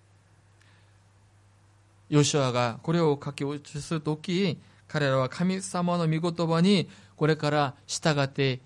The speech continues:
いくことをもう一度決断しながら、これを祈ったと思います。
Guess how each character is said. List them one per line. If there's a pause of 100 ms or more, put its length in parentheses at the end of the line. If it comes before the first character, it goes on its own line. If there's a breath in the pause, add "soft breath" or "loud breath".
(220)
い
く
こ
と
を (240)
も
う
一
度
決
断
し
な
が
ら、 (300)
こ
れ
を
祈
っ
た
と
思 (200)
い
ま
す。